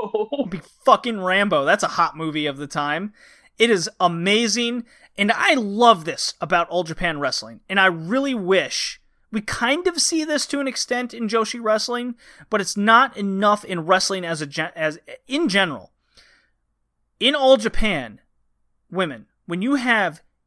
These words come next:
Speaker 2: heavy-hitting matches like this, Nagayo Bull Nakano, right? This is their big money match that they could put on at the time, okay?
Speaker 1: Yeah.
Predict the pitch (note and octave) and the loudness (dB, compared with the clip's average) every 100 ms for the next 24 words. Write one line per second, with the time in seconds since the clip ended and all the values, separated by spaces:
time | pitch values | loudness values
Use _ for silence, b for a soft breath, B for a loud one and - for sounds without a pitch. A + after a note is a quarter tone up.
0 | _ - - A3 A3 A#3+ G3+ G#3 G3 D#3+ | _ -18 -4 0 0 -2 -2 -2 -2 -4
1 | D3+ D#3+ D#3+ C3+ C3 A#2+ A#2 - - - | -4 -4 -4 -8 -8 -10 -14 -14 -16 -16
2 | - D3+ D#3+ F3 F3+ D3+ D#3+ C#3+ - C#3 | -12 -2 0 2 0 0 -4 -4 -6 -8
3 | G#2+ - _ _ - C#3 D#3 - F#3 A#3 | -8 -16 _ _ -6 -6 -6 -6 -6 -4
4 | F#3 F3+ - G#3+ G3 G#3+ G#3 F3+ D#3 C#3 | 0 -2 0 -4 0 -2 0 -2 -4 -4
5 | C3 - - C#3+ D#3+ D#3 D3 - D3+ C3+ | -8 -14 -18 -12 -8 -8 -8 -4 0 0
6 | C3 - - C#3 A#2 F2+ _ _ _ _ | -2 -10 -14 -10 -10 -12 _ _ _ _
7 | - D3+ D#3 C#3+ D#3+ _ _ _ _ _ | -14 -8 -6 -6 -8 _ _ _ _ _
8 | _ _ E3+ E3+ C#3 | _ _ -2 -2 -2